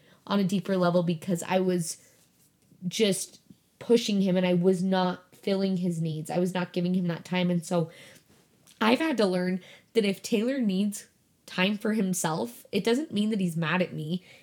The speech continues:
If he's not talking to me, it doesn't mean that I said something or did something wrong. It's just that he, as a melancholy, needs that. And Taylor, what have you found by me doing those things? Has that helped you? And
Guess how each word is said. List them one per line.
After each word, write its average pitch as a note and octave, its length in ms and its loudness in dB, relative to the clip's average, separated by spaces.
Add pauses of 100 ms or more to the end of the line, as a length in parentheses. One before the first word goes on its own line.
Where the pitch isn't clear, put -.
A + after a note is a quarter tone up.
(120)
If A#3 140 -2
he's G#3+ 180 -4
not A3+ 300 -2
talking A3+ 420 0
to G#3+ 60 2
me, F3 220 2
it F3 80 -2
doesn't G3 280 -2
mean F#3+ 200 2
that F3+ 100 4
I E3+ 80 4
said F3+ 320 0
something F3+ 320 0
or E3+ 80 2
did G3 220 4
something E3+ 360 -2
wrong. F#3+ 400 2 (380)
It's - 240 0
just G#3+ 260 -2
that F#3+ 140 0
he, B3 220 2
as F#3+ 100 0
a F#3+ 60 0
melancholy, F3 880 0 (280)
needs F3+ 420 0
that. - 400 -2 (400)
And G3+ 300 4
Taylor, A#3 280 4
what B3 140 4
have A#3+ 120 0
you A#3 140 4
found G#3 360 2
by G3+ 140 2
me F#3+ 560 0 (800)
doing G#3 340 0
those F#3 200 0
things? F3+ 380 0
Has F#3 140 -4
that F3 260 2
helped G3 360 -2
you? D#4+ 340 6 (800)
And F#3+ 760 0